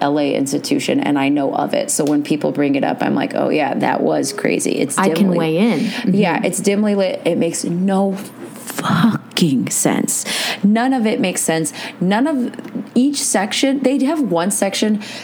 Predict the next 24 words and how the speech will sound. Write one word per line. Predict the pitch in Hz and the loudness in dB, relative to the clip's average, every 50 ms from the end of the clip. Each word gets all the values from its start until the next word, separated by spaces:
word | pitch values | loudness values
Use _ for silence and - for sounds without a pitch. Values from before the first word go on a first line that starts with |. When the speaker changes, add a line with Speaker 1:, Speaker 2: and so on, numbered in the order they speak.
| - - | -14 -6
Speaker 1:
Do | - - | -2 0
you | 269 | 0
know | 339 392 381 | 0 0 -2
Cat's | - - 170 160 165 160 - - | -2 -2 0 0 0 0 -2 -6
Cradle? | - - 185 185 185 196 190 196 | -2 -2 0 0 2 0 0 0
Like | - - 170 165 165 - | 0 0 0 0 -2 -2
the | - 170 | -2 0
little, | 160 156 165 165 165 160 156 151 | 0 0 0 0 0 0 0 0
like, | 156 156 151 147 | 0 0 0 0
Speaker 2:
Sure, | - - 233 226 | 0 0 2 2
Speaker 1:
string | 220 165 160 160 170 180 | 4 2 2 2 2 2
Speaker 2:
yeah. | 214 208 190 | 2 2 2
Speaker 1:
game? | 175 175 190 202 196 196 202 - - | 0 0 0 0 -2 -2 -6 -4 0
Speaker 2:
Mm-hmm. | 214 202 196 208 214 214 214 202 208 - | 2 2 4 4 4 4 2 0 0 0
I | 208 | 0
saw | 202 202 - 262 233 202 | 0 2 2 2 0 2
the | 185 196 185 | 0 -2 0
picture | - 247 240 240 - 240 | 0 0 0 2 2 2
of | 214 | 2
the | 208 202 | 2 2
hands | 202 202 196 196 214 233 233 240 - - | 2 2 4 4 4 2 2 0 -2 0
that | - 240 233 | 0 2 2
they | 262 254 | 4 2
have. | 233 220 226 233 247 254 247 - - | 2 2 2 2 0 0 -2 -4 -4